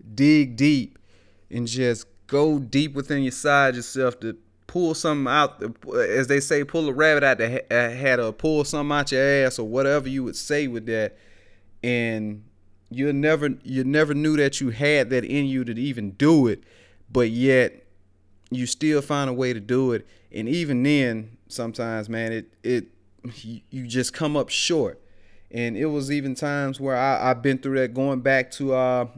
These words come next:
another military story when I was, you know, back in firefighter school, tech school. I remember, you know, giving everything, uh,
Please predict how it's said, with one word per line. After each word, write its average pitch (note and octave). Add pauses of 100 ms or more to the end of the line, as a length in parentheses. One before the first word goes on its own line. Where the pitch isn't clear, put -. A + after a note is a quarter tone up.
another C3
military C3+
story C3
when B2+
I B2+
was, B2+ (280)
you C#3+
know, A#2
back B2+
in C3+ (260)
firefighter C#3
school, B2+
tech C#3+
school. A2+ (1300)
I B2
remember, C#3+ (560)
you C#3+
know, A#2+
giving B2+ (560)
everything, C3+
uh, A#2+